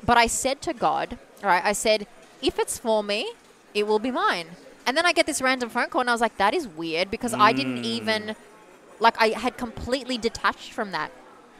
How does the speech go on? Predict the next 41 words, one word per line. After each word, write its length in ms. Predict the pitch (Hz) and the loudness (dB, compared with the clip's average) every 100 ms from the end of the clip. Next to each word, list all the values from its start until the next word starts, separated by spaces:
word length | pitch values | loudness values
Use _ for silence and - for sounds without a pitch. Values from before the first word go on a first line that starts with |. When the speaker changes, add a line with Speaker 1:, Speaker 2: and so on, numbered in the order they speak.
| - | -2
Speaker 1:
But 120 | - 233 | 0 0
if 100 | - | 0
something 420 | 202 190 247 262 | -4 -2 -2 -2
is 140 | - | -4
for 260 | - 175 170 | -4 -2 0
you, 300 | 175 247 403 - - - | 0 -2 -2 -8 -8 -2
it 160 | 202 | 0
will 200 | 202 196 | 4 2
be 120 | 185 | 2
yours. 680 | 254 269 370 165 156 - - - | 0 2 2 0 -2 -6 -8 -4
Speaker 2:
And, 240 | 151 139 - | -2 -2 -4
and, 520 | 139 135 127 123 120 - | -4 -4 -4 -6 -8 -10
you 160 | 139 131 | -6 -6
know, 80 | 131 - | -6 -6
I 560 | 127 143 139 135 127 120 - - - | -2 0 0 0 -4 -8 -18 -18 -8
can 600 | 147 131 131 123 120 113 - - | -6 -4 -6 -8 -10 -14 -2 2
personally 1000 | - 165 170 - 170 143 131 120 117 110 - - - - - - - | 4 4 4 2 -6 -4 -4 -6 -8 -12 -20 -20 -20 -20 -20 -20 -12
attest 360 | 131 - 190 - | -6 -2 0 0
to 60 | |
that 140 | 135 120 | -4 -4
because 200 | 131 139 | -2 0
I 80 | |
remember 240 | 139 156 156 | 2 0 0
the 80 | 123 | 2
voice 260 | 139 151 | 2 0
note 160 | 143 123 | -2 -4
of 60 | |
you 80 | 123 | -4
going, 320 | 131 127 123 | 0 0 0
"Nah, 200 | 135 123 - - | -2 -4 -6 -6
I'm 160 | 131 | -2
not 160 | 147 170 | 0 2
doing 320 | 147 139 139 | 4 2 2
it. 200 | 135 131 | -2 -2
Speaker 1:
Yeah. 160 | 240 - - - | -2 -2 -8 2
Speaker 2:
That's 220 | 165 175 - | 4 4 2
it. 120 | 156 | 0
If 160 | 160 - | 0 2
they 140 | 165 | 4
want 240 | 165 214 | 6 4
me, 320 | 214 220 220 | 4 2 2